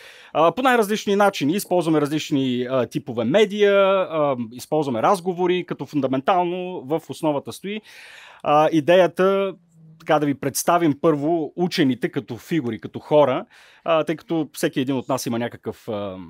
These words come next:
така, един стереотипен образ за това как изглежда български или пък чуждестранният учен. А, аз съм щастлив, а, да заявя, че за десет години работа, а, така мога да кажа, че учените са буквално всякакви хора, но със сигурност почти винаги са, са доста, доста интересни.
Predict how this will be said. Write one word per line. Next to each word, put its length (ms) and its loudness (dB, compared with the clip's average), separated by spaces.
така, 160 -12
един 140 -8
стереотипен 500 -8
образ 200 -6
за 80 -12
това 180 -6
как 220 -6
изглежда 420 -4
български 520 -8
или 100 -8
пък 160 -16
чуждестранният 760 -8
учен. 340 -6
А, 380 0
аз 80 2
съм 300 0
щастлив, 540 -8
а, 140 2
да 80 -4
заявя, 240 0
че 120 -10
за 100 -8
десет 260 -4
години 320 0
работа, 360 0
а, 640 -6
така 80 -6
мога 160 -2
да 80 -6
кажа, 200 -4
че 240 -6
учените 920 -6
са 380 -8
буквално 540 -2
всякакви 760 -4
хора, 240 -6
но 80 -8
със 200 -14
сигурност 320 -10
почти 260 -10
винаги 280 -6
са, 320 -12
са 140 -14
доста, 380 -12
доста 260 -12
интересни. 480 -4